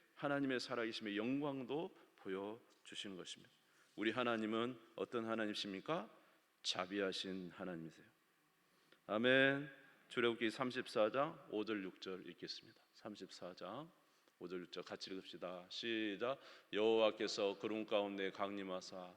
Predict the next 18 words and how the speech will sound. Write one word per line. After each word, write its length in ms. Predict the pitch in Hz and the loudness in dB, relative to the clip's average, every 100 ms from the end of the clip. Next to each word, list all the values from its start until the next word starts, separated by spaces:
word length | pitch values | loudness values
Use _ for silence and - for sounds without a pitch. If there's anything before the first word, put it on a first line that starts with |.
| - - - | -20 -20 -20
그와 240 | - 117 110 | 0 6 6
함께 380 | 139 127 135 110 | 4 -2 -2 0
거기 240 | 107 98 | 0 -2
서서 520 | 95 92 - 92 95 - - _ | -4 -4 -6 -8 -12 -18 -20 _
여호와의 360 | 101 104 101 101 | 2 6 6 6
이름을 300 | 98 98 95 | 2 0 0
선포하실세. 1120 | - 131 - 123 101 - 90 - 90 87 82 - - - _ - | -2 -4 0 0 2 -2 -2 -2 -2 -4 -6 -16 -20 -20 _ -4
여호와께서 580 | 98 110 107 107 104 104 | 2 6 6 4 -2 -2
그의 140 | 110 | 4
앞에로 680 | 104 98 - 104 98 98 92 | 4 4 2 0 2 2 0
지나시며 760 | - 120 113 113 - 92 92 92 - | -2 0 0 0 -2 -6 -6 -8 -8
선포하시되 920 | - 131 123 107 95 90 87 82 - - - - - | -4 -4 2 2 2 -4 -10 -10 -14 -20 -20 -12 0
여호와라, 800 | 104 101 101 95 92 90 92 92 | 4 6 6 6 4 2 -2 0
여호와라, 680 | 98 98 95 90 90 87 82 | 0 2 0 -2 -4 -6 -6
자비롭고 1200 | - 117 110 107 107 - 104 113 120 - - - | -2 0 2 2 0 -2 -2 -2 -8 -20 -20 -4
은혜롭고 1080 | 113 117 113 110 - 113 117 123 - - - | 0 4 6 4 0 -2 -2 -6 -16 -20 -12
노하기를 580 | 90 123 123 117 110 107 | 6 8 8 6 2 0
더디하시고 960 | 104 98 104 98 - 95 98 101 110 | -2 -2 -2 -2 -4 -6 -4 -4 -6